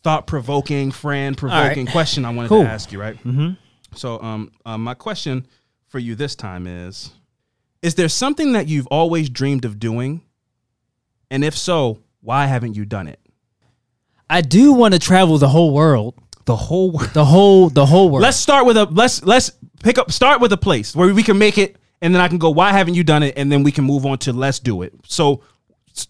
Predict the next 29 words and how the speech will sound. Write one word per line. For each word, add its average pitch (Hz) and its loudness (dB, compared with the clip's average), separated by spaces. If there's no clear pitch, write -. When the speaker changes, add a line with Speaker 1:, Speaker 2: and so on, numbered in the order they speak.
Speaker 1:
you 185 0
wanna 214 4
travel 208 4
around 180 0
the 170 -4
whole 170 0
world. 123 0
Speaker 2:
The 151 -4
whole 160 4
world. 135 -4
Speaker 1:
One, 123 0
po-, - -4
one, 180 -2
first 220 0
place. 135 -8
Speaker 2:
The 156 0
first 208 4
place? 262 2
Speaker 1:
Yeah. 120 -6
Speaker 2:
I 135 -4
would 135 -2
like 131 -2
to 120 -10
go 117 -2
to, 110 -4
let's 143 -2
say, 110 -4
uh, 92 -12
Japan. 113 -6